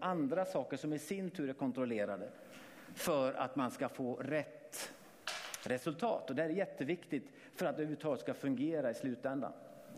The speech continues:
Och kalibrera i tid, det betyder egentligen att vid en viss frekvens så ska man kalibrera ett visst mätton på ett visst sätt för att man ska vara säker på att det visar rätt. Och visar det fel får man antingen justera det eller kassera det då.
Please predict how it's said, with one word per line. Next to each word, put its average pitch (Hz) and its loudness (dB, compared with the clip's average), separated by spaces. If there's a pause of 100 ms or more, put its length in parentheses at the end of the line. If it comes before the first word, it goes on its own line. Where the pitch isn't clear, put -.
(580)
Och 135 -2
kalibrera 185 4
i - 4
tid, 185 0
det 165 2
betyder 165 0
egentligen 143 2
att 135 -8
vid 165 2
en 151 2
viss 196 0
frekvens 147 0 (140)
så 143 -2
ska 151 0
man 143 4
kalibrera 151 2
ett 151 -2
visst 139 -2
mätton 139 2 (340)
på 127 2
ett 127 -2
visst 120 0
sätt - -4 (240)
för 135 2
att 113 -2
man 117 0
ska - -4
vara 113 -2
säker 123 0
på 110 -4
att 95 -6
det 113 0
visar 117 0
rätt. 101 -2
Och 113 -2
visar 143 -2
det 151 0
fel 165 -2
får 160 -6
man 143 2
antingen 147 0
justera 143 2
det 143 0
eller 131 -2
kassera 98 -2
det - -2
då. - -2